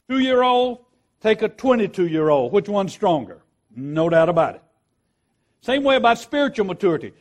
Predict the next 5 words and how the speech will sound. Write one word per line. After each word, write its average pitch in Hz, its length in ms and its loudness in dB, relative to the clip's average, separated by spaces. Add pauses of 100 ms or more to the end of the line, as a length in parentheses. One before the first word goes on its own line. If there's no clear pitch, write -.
(120)
Spiritual 311 720 -2
strength 196 640 -8
comes 240 560 -4 (380)
from 247 240 0
spiritual 262 760 0